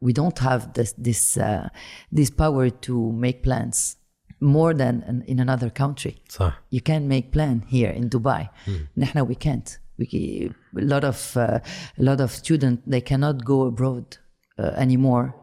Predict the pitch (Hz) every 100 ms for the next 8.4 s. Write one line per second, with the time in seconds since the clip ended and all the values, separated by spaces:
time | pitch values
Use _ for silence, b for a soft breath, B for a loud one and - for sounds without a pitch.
0 | - 131 - 123 123 127 143 131 127 127
1 | 131 135 135 - 131 - - B B B
2 | 139 147 139 139 156 131 123 139 135 -
3 | 113 131 131 120 123 131 123 131 131 -
4 | - 196 - - - _ - 123 127 123
5 | - 127 127 117 127 147 - - B B
6 | B B B 131 123 123 120 123 117 -
7 | - - - - - - 135 131 120 -
8 | 139 - 117